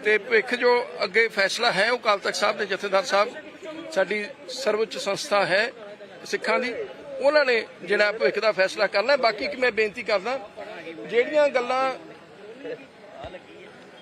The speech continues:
ਜਿਹੜਾ ਹੈ ਬਾਦਲ ਦਲ ਦੇ ਕੁਛ ਜਿਹੜੇ ਪ੍ਰੈਸ ਵਾਲੇ ਨੇ, ਅਹ, ਜ-, ਉਹਨਾਂ ਦੇ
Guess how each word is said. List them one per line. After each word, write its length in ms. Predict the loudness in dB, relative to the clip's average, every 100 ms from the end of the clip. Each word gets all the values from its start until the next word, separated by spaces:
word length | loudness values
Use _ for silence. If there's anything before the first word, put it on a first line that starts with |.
| -4
ਜਿਹੜਾ 280 | 0 4 4
ਹੈ 200 | 4 2
ਬਾਦਲ 380 | 2 2 2 0
ਦਲ 240 | -2 -2
ਦੇ 240 | 2 0 0 -4
ਕੁਛ 220 | -8 -6
ਜਿਹੜੇ 220 | -2 -2
ਪ੍ਰੈਸ 360 | 0 -2 0 2
ਵਾਲੇ 200 | 0 0
ਨੇ, 240 | -2 -2
ਅਹ, 320 | -4 -2 0
ਜ-, 120 | 0 -2
ਉਹਨਾਂ 240 | -4 -2
ਦੇ 200 | 0 -2